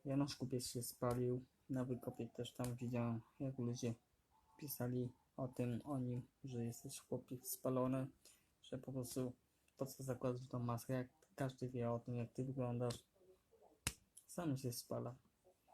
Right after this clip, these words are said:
A jak ktoś jest taki psychiczny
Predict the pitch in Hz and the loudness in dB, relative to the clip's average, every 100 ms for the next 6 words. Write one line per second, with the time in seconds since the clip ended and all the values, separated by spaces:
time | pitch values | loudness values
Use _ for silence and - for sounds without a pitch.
0 | - - _ 160 160 139 139 - - 131 | -20 -20 _ 2 6 6 4 0 4 4
1 | 131 127 - 131 135 - - 135 131 135 | 4 0 0 -2 -2 -4 -4 -2 2 0
2 | - - 131 127 | 2 2 4 4